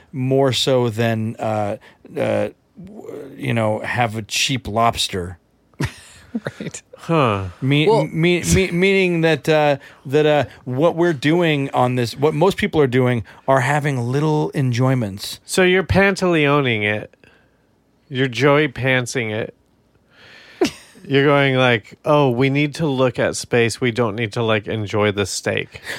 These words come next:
Speaker 1: Oh, no, no, no, no, no! I'm saying that, that, like, my personal belief of what space is, is that there's more energy in space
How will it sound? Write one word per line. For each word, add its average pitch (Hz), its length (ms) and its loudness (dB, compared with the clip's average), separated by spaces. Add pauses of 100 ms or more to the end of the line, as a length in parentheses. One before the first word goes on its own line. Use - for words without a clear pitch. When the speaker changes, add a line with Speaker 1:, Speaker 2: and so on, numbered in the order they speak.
(100)
Speaker 1:
Oh, 269 240 6
no, 254 160 2
no, - 20 -2
no, 254 220 2
no, 233 80 2
no! 196 200 2
I'm 180 180 2
saying 170 340 0
that, 143 220 -2
that, 147 420 -4
like, 156 200 0
my 165 200 2
personal 180 360 2
belief 135 400 0
of 120 200 -2
what 131 240 0
space 202 440 -2
is, 143 200 0 (240)
is 123 100 0
that 147 140 0
there's 165 200 0
more 151 380 2
energy 139 600 -2 (160)
in 139 180 0
space 135 800 -2